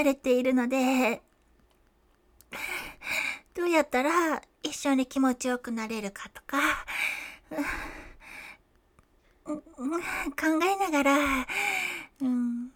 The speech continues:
おもちゃを探したり、想像することが好きで、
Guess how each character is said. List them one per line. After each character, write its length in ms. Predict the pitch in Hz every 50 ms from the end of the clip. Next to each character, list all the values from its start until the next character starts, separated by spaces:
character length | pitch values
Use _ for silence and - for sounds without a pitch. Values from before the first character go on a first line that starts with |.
| _ - -
お 60 | 294
も 140 | 294 294 285
ち 120 | - 269
ゃ 80 | 240 233
を 40 |
探 300 | 233 - 269 262 277 285
し 100 | 294 -
た 140 | - - 294
り、 160 | 269 269 262 262 269 269 - - - - - - - - - - - - - - - - - - - 302 285 - - - - - _ _ _ _ _ _ - 302 269 302 330 330 294 - - - - - - - - - - - - - - - - 784 807 - - 784 784 - - - - - - _ _ _ _ _ _ _ _ _ _ _ _ _ _ _ _ _ _ _ _ _ - - - - 294 - - - - - - - - 294
想 260 | 285 - - 311 277
像 180 | 262 285 285 285
す 140 | 302 - 285
る 120 | 285 294 285
こ 100 | - 302
と 160 | - - 320
が 300 | 294 294 285 277 262 254
好 40 | 240 247 - - - - - - - - 330 302 - - - - - _ _ - - - - -
き 120 | - 247
で、 80 | 233